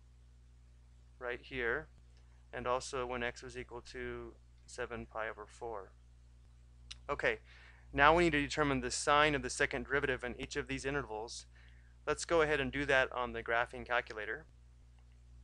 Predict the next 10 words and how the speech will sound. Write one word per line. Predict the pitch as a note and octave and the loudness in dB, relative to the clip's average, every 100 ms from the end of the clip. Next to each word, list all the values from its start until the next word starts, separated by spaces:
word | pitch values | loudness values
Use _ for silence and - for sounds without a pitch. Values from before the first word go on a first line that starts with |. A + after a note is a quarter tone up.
| - - - - - - - - - | -20 -20 -20 -20 -20 -20 -20 -20 -18
Okay, | - D3+ C#3+ | -6 -4 -4
so | D3+ | -4
we'll | C#3+ | -6
type | - D#3 D#3 | 0 2 2
the | C3+ B2+ | -4 -8
second | - E3 F3+ C#3 | 0 2 2 0
derivative | D3+ E3 D3 C3 B2 | 0 0 0 -2 -4
into | B2+ A#2+ C#3 B2+ | -8 -8 -8 -8
Y | B2 B2 C3 | -2 0 0
one. | C3+ B2 | -2 -4